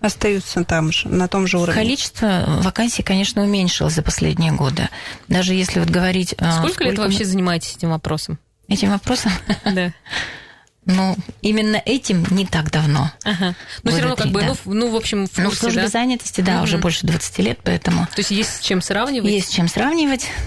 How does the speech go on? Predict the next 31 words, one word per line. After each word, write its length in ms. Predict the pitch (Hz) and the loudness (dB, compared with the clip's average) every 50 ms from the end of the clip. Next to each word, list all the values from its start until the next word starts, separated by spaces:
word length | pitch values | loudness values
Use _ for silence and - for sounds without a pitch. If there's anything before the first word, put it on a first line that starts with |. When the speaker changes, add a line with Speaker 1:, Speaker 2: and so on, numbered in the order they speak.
| - - | -6 -2
Speaker 2:
То 100 | - 202 | 0 0
есть 280 | 196 185 - - - - | 0 0 -2 -6 -8 -2
и, 380 | - 208 214 220 214 208 196 180 160 - | 0 0 2 2 2 2 2 0 0 0
а, 300 | 190 175 175 175 175 185 | 2 2 2 2 2 2
раньше 280 | 202 214 208 - - | 2 2 0 0 0
вакансий 420 | 180 175 - - 165 165 - - 185 | 0 0 0 0 0 0 0 2 0
намного 340 | 208 214 220 220 220 214 214 | 2 2 2 2 2 0 0
было 220 | 214 226 226 220 | 0 2 0 2
больше 320 | 214 220 220 214 - - | 2 0 0 0 0 0
для 380 | 214 208 214 208 208 202 202 208 - | 0 2 2 4 2 2 2 2 2
несовершеннолетних, 1000 | 208 202 190 - 196 190 - - 208 196 196 190 190 190 185 185 - 190 185 180 - - | 0 0 0 0 0 -2 0 2 2 2 2 2 2 2 0 0 0 0 0 0 -2 -4
и 380 | - 196 185 180 175 165 156 - - - - - - - - | -2 0 2 2 2 0 0 -2 -4 -8 -10 -10 -12 -4 0
востребованность 720 | 180 180 - - - 165 147 156 170 175 190 202 202 214 | 0 0 0 0 0 0 2 2 2 2 2 2 0 2
была 380 | 202 214 214 214 208 208 220 - _ _ - _ _ _ _ - | 0 2 2 2 2 0 0 -2 _ _ -20 _ _ _ _ -4
у 80 | 180 | -2
подростков 580 | 180 190 196 202 196 196 190 - - 190 - - | 0 0 2 2 2 0 0 0 -2 -4 0 2
намного 380 | 185 190 190 190 185 185 185 | 2 2 4 2 4 2 2
выше. 280 | 185 185 185 185 - 185 | 2 2 2 2 0 -4
То 120 | - - | -4 -4
есть 160 | 175 - - - | -4 -4 0 0
мы 100 | 170 165 | 2 2
раньше 320 | 165 170 170 - - - | 2 2 0 0 0 0
могли 280 | 156 151 156 160 170 165 | 0 2 2 2 0 -2
и 20 | |
три 220 | - - - 190 220 | -2 0 0 -2 0
тысячи 480 | - 214 208 - - - - 202 190 - - - - - | 0 -2 -2 -2 -2 -2 -2 -2 -2 -2 -6 -14 -12 -6
трудоустроить 720 | - 190 190 180 185 185 185 - - 180 180 175 170 170 - - - - - _ _ _ _ _ _ _ _ _ _ _ _ _ _ | -2 0 2 2 2 2 0 0 0 0 2 0 0 -2 -6 -14 -20 -20 -20 _ _ _ _ _ _ _ _ _ _ _ _ _ _
в 140 | - - | -14 -6
течение 580 | - 208 190 - 190 175 175 165 165 160 170 180 - _ _ _ - | -2 -2 0 2 2 2 2 2 2 2 0 -2 -4 _ _ _ -2
летнего 440 | - 175 170 151 - 165 160 160 156 | 0 0 0 0 0 0 0 0 0
периода, 420 | - 165 170 156 151 175 151 151 | 0 0 2 2 2 2 0 -2